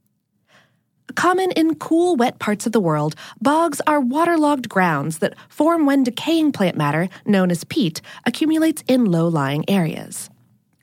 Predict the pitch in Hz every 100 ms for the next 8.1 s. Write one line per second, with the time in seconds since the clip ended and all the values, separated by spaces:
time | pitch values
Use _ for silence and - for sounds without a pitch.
0 | _ _ 247 330 320 370 233 208 226 214
1 | 165 165 160 - 175 156 - 269 277 277
2 | - 285 - 294 311 349 277 240 269 -
3 | 160 147 - 98 - - 233 262 240 240
4 | - - 240 247 - 220 202 - 165 160
5 | 78 156 - - - - 240 294 311 214
6 | 233 233 202 - 165 156 165 165 165 185
7 | 269 180 190 202 220 - 302 180 123 -
8 | -